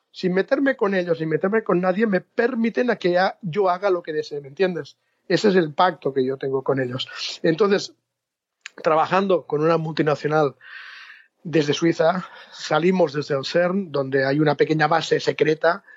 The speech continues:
y de allí empezó un viaje que nos llevó a la Antártida para hacer un pequeño de un, en teoría, un trabajo normal y corriente para poder trabajar una serie de balizas climatológicas que se habían estropeado.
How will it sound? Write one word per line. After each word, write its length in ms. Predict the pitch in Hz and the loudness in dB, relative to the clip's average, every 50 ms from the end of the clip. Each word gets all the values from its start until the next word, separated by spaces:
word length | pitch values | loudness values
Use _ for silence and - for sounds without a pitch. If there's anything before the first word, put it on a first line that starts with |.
| - _ _ _ - | -20 _ _ _ -2
y 120 | 165 156 | 0 0
de 80 | 156 156 | 2 2
allí 220 | 147 156 170 180 | 2 2 2 2
empezó 360 | 190 190 - 180 156 - 165 | 2 2 0 -2 0 2 0
un 200 | 165 170 175 170 | 2 2 0 -2
viaje 380 | 165 165 175 170 165 - - 165 | 0 0 0 0 0 0 -4 -2
que 100 | - 165 | -2 0
nos 160 | 165 160 135 | 0 0 -2
llevó 220 | 131 147 139 151 156 | -2 -2 0 0 0
a 40 | |
la 80 | 147 139 | 0 -2
Antártida 720 | 135 135 127 - 180 156 151 147 - 143 143 147 151 156 - - - - _ _ - | -4 -8 -8 -2 0 0 0 0 -2 -2 0 0 0 0 -2 -14 -20 -20 _ _ -2
para 160 | - 160 160 | 0 2 2
hacer 200 | 147 - 170 175 | 2 0 2 2
un 180 | 190 185 170 147 | 2 0 0 -4
pequeño 640 | - - 165 156 - 180 180 175 180 196 214 - _ _ - - - - - - - - - - _ _ _ _ _ _ _ _ _ _ _ _ - 160 | -2 -2 -2 0 0 0 0 2 0 0 0 -4 _ _ -20 -20 -20 -20 -20 -18 -18 -18 -18 -18 _ _ _ _ _ _ _ _ _ _ _ _ -8 -8
de 160 | 147 151 185 | -2 0 2
un, 180 | 190 202 208 220 214 | 2 2 2 2 2
en 120 | 262 247 | 0 2
teoría, 340 | 220 277 277 262 262 262 269 | 2 0 2 2 2 2 2
un 140 | 269 247 202 | 0 0 0
trabajo 340 | 214 180 185 190 - - | 0 0 0 0 0 0
normal 340 | 214 190 170 160 180 175 170 | 2 2 2 2 2 0 0
y 60 | 175 | 0
corriente 480 | 170 175 170 170 170 165 160 156 196 202 | 0 0 0 2 2 0 0 2 2 0
para 300 | 190 - 156 143 143 139 | 2 0 -2 -2 -2 -4
poder 260 | - 139 143 156 160 | -4 -2 0 0 0
trabajar 460 | 156 - 151 147 151 139 - 151 165 | 2 0 0 2 0 0 2 2 2
una 180 | 180 180 160 135 | 2 2 0 -2
serie 300 | - - 147 143 151 151 | -2 0 0 2 2 2
de 100 | 147 151 | 0 2
balizas 460 | 143 143 143 147 139 - - 147 - | 0 0 -2 -2 -4 -4 -4 -4 -4
climatológicas 880 | - 156 151 151 147 147 - 151 151 160 156 - 170 160 160 175 165 - | -2 -4 -2 0 0 0 0 2 2 2 2 2 2 2 2 2 -2 0
que 80 | - | -4
se 100 | 151 - | -8 -6
habían 220 | 139 139 139 143 151 | -4 -2 -2 -2 -2
estropeado. 640 | 147 - - 165 160 - 175 175 165 147 143 135 | -4 -4 -2 -2 -2 2 2 2 2 0 -2 -8